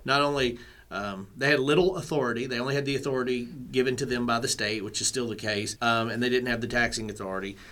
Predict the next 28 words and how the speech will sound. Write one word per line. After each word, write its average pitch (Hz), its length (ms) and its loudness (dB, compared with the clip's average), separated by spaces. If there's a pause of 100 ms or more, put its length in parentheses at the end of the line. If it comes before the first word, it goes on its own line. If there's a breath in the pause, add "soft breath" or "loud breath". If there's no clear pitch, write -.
(160 loud breath)
Then 196 280 4
you 196 100 2
kinda 151 280 -2
see, 131 500 0
um, 104 600 -2
cities 151 600 0
get 131 240 -2
more 123 360 2
taxing 127 440 0
authority 117 520 -2
and 107 160 -8
more, 120 560 0
uh, 92 280 -8
regulatory 127 1120 2
authority, 110 760 0
and 120 260 2
then 117 360 -2
the 123 60 -2
private 127 340 0
sector 120 360 0
starts 113 380 -4
to 117 120 -2
kinda 117 240 -2
pull 113 340 -2
back 120 320 0
a 160 60 2
little 117 240 2
bit, 104 420 0